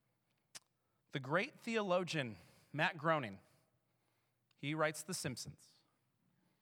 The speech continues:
In the first season of The Simpsons, I've been waiting to use a Simpsons reference the entire time I've worked here.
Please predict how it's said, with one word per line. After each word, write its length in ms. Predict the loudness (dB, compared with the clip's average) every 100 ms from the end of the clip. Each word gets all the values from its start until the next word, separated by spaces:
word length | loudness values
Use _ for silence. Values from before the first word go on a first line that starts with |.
| _ _ _ -20 -20 _ _
In 120 | 2
the 80 | 2
first 440 | 0 2 2 4 0
season 600 | -2 0 0 2 2 4
of 240 | 2 2
The 80 | 0
Simpsons, 800 | -2 -2 -4 -6 -12 -16 -18 -18 -20 _ _ _ -10
I've 140 | -6 -4
been 240 | -4 -2
waiting 460 | -2 0 0 -2 -2
to 120 | -2
use 200 | -2 -4
a 60 |
Simpsons 680 | -6 -2 -2 -2 -4 -4 -4
reference 520 | 2 2 2 -4 -4
the 140 | -4 -6
entire 460 | -2 2 4 4
time 320 | 2 2 4
I've 160 | 2 0
worked 220 | -8 -8
here. 140 | -14